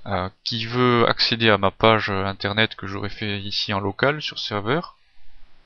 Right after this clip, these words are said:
eh bien si je n'ouvre pas le port quatre-vingts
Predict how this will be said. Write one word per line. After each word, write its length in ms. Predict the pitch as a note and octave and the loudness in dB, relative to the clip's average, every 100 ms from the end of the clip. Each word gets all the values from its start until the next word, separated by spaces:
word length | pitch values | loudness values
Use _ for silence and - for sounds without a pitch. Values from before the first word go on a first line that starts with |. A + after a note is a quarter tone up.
| _ _ _ - - - | _ _ _ -20 -16 -8
eh 80 | G#2 | 2
bien 180 | A2+ | 4
si 200 | A#2+ - | 6 4
je 100 | B2 | 0
n'ouvre 320 | B2+ A#2 G#2+ G#2 | 0 2 4 4
pas 180 | - | 4
le 160 | C#3+ A#2+ | 4 4
port 260 | - G#2 - | 0 -2 0
quatre-vingts 560 | G#2+ - G#2+ A2 G#2 | -4 -2 -2 -2 -4